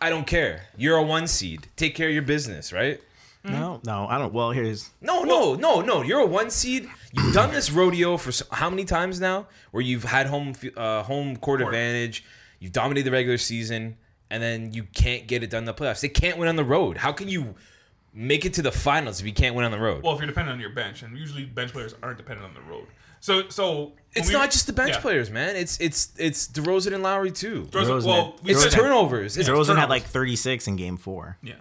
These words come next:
Speaker 1: This
Speaker 3: well,
Speaker 1: is
Speaker 3: it's a lot of
Speaker 1: stupid.
Speaker 3: turnovers. So we, when we made our predictions, we had, we were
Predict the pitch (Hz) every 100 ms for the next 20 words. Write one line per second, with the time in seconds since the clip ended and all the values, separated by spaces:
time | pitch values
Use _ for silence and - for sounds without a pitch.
0 | _ - 156 180 220 220 - 165 123 110
1 | 127 - - - 185 165 165 156 156 165
2 | 185 180 - 165 160 180 190 135 131 131
3 | 120 120 113 - 123 117 107